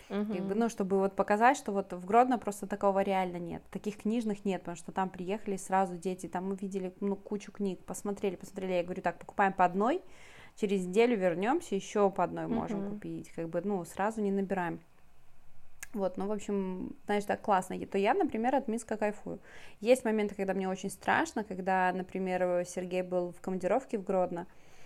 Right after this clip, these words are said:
Speaker 2: а я забыла зарядку для телефона в машине. Я почему-то туда все, все их вынесла и все забыла. И я понимаю, что я одна,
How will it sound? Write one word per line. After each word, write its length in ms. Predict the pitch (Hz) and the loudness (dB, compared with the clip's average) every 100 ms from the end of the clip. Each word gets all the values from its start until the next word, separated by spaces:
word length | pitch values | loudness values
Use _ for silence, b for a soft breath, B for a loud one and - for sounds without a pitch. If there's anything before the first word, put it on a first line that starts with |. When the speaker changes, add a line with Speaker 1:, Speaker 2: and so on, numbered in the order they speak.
| b b b | b b b
Speaker 2:
а 80 | - | 0
я 160 | 196 214 | 4 4
забыла 340 | 220 214 214 | 4 4 2
зарядку 420 | 202 208 202 202 | 4 6 6 4
для 140 | 185 180 | -4 -4
телефона 480 | 196 190 - 233 208 | -2 -2 0 0 2
в 60 | |
машине. 560 | 196 196 - 185 175 185 - | -2 -2 -2 -2 -4 -10 -8
Я 100 | 185 | -8
почему-то 300 | 180 - 202 202 | -6 -2 -2 4
туда 200 | 202 185 | 4 2
все, 320 | - 190 175 | 0 0 0
все 240 | - 202 | -2 -2
их 140 | 185 - | -2 0
вынесла 360 | 269 311 - | 2 2 2
и 80 | 180 | -4
все 160 | - 208 | -4 -2
забыла. 420 | 214 190 185 185 B B B - | 0 0 -2 -6 B B B 0
И 60 | |
я 80 | 202 | 2
понимаю, 180 | 220 233 | 2 0
что 140 | - 202 | 0 2
я 180 | 202 | 4
одна, 580 | 202 202 202 185 175 - | 4 4 2 2 0 -4